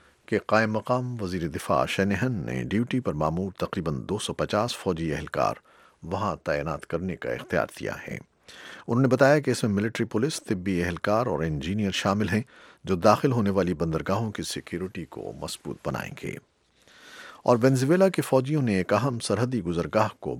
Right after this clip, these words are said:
بند کر دیا ہے تاکہ امریکہ اور دوسرے غیر ملکوں سے آنے والی انسانی ہمدردی کی امداد کو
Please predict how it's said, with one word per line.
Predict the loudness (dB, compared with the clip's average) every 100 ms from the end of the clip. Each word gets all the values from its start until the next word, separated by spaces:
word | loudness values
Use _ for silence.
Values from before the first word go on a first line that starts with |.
| -2
بند | -2 -2
کر | -6
دیا | -8 -8 -8 -6
ہے | -8 -8 -18 -20 -14 -2
تاکہ | 0 4 4
امریکہ | 4 2 4
اور | 4 4
دوسرے | 0 -2 2 4
غیر | 6 4
ملکوں | 2 -2 -4 -4
سے | 2
آنے | 2 2
والی | 0 -2 -2 -4
انسانی | -6 -4 -2 -2 -2
ہمدردی | -2 -2 -4 -4 -8
کی | -8 -10
امداد | -10 -4 -4 -4 -12
کو | -14